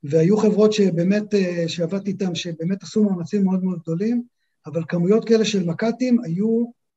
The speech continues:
בלתי אפשריות לתפעול. ואני במשך השנים האחרונות מצמצם ומצמצם ומצמצם, ומגיע ל-, לחנות שהיא הרבה יותר נוחה לתפעול, והרבה יותר, אה,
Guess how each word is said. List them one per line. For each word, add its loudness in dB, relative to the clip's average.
בלתי -2
אפשריות -4
לתפעול. -14
ואני 4
במשך 2
השנים 2
האחרונות -2
מצמצם -2
ומצמצם -4
ומצמצם, -2
ומגיע 0
ל-, -2
לחנות 2
שהיא 0
הרבה 2
יותר 4
נוחה 2
לתפעול, -2
והרבה -4
יותר, -2
אה, -2